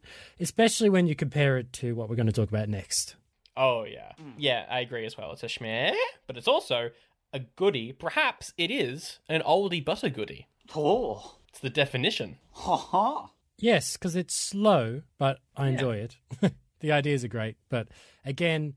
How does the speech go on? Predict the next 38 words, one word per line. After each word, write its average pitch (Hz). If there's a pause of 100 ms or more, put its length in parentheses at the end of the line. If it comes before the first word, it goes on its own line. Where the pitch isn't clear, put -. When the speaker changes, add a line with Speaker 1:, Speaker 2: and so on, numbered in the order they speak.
(120)
Speaker 1:
five 175
minutes 135
to 123
show, 131
show, 147 (400)
show 180
a 143
ship 127 (480)
is 123
not 127 (580)
that 143 (120)
entertaining 120
for -
me. 101 (160)
Speaker 2:
It's 180
one 220
where 208
it's -
like, 147
uh, 143
Speaker 3:
Mm. 117 (600)
Speaker 2:
you've 151
gotta 180 (180)
be 143
a 131
fan 117
of 104 (160)
the 113
original 113
series, 110
I 110
think, 120
Speaker 3:
Yeah. 185
Speaker 2:
to 113
like 110
Speaker 1:
Yeah. 190
Speaker 2:
this - (100)
film. 120